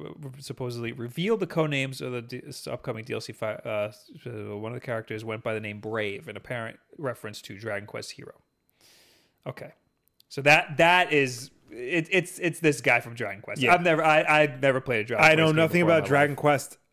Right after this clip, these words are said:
Speaker 2: other than, um, Akira Toyama,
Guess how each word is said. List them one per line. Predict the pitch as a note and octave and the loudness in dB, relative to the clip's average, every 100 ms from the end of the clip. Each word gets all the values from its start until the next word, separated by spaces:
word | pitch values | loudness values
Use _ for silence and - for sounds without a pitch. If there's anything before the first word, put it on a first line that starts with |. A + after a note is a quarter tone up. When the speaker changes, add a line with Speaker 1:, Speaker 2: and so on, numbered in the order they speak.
| _ _ _ | _ _ _
Speaker 2:
other | D3 C#3+ D3+ | 2 4 4
than, | C3+ C#3+ C#3+ C#3+ C#3 C#3 - _ _ _ D3 C3+ - D3 | 4 2 4 2 0 -4 -8 _ _ _ -16 -12 0 4
um, | B2 B2 A#2+ A#2+ B2 - _ _ _ _ _ _ _ _ _ - | 6 6 2 0 -8 -12 _ _ _ _ _ _ _ _ _ -14
Akira | - D3 D3 | 0 4 4
Toyama, | C#3 C#3+ C3+ C3+ C#3+ C#3+ C#3+ | 2 0 2 2 2 0 -2